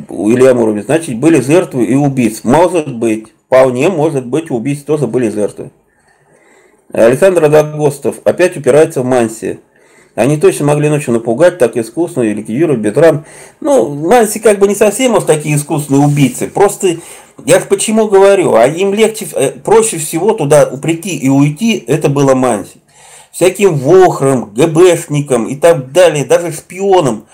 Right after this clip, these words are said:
бродить по тем лесам, ну, вы поймите, это тяжкий труд, это, ну, вот вводите, я с-, всё время говорю, выйдите из, э, города,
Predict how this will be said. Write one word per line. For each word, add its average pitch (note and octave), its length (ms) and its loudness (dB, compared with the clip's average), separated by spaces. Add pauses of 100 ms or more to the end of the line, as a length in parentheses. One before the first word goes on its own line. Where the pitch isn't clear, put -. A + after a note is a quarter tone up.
(260)
бродить F3+ 460 0
по D#3 100 0
тем D#3 240 -4
лесам, D3+ 500 -2
ну, D3 120 -2
вы E3+ 80 -4
поймите, E3+ 420 0
это C3+ 140 -8
тяжкий D3+ 400 -2
труд, D3+ 260 -4
это, B2 180 -2
ну, B2 1040 -2 (960)
вот - 420 -2
вводите, D#3 720 0
я D3+ 160 0
с-, D3+ 280 -14
всё A3+ 140 -4
время D#3+ 300 -2
говорю, E3 380 0
выйдите F#3 600 0
из, D#3 360 -6
э, A#2+ 360 0
города, D#3 400 2